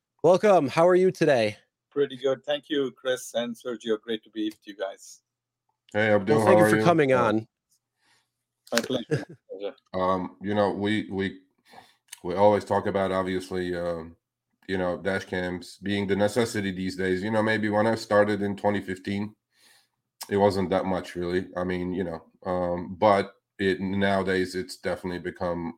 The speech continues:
Speaker 3: um, uh, uh, probably the top necessity for a driver,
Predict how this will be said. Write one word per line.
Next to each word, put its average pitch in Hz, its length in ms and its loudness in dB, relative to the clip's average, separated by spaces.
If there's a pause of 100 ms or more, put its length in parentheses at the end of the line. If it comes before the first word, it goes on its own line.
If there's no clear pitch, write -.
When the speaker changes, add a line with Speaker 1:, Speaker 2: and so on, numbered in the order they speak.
(120)
Speaker 3:
um, 87 500 -4 (140)
uh, - 180 -10
uh, 92 240 -4 (120)
probably 123 420 2
the 92 140 -4
top 107 320 -2
necessity 95 520 -6
for 87 220 -8
a 85 60 -6
driver, 85 500 -4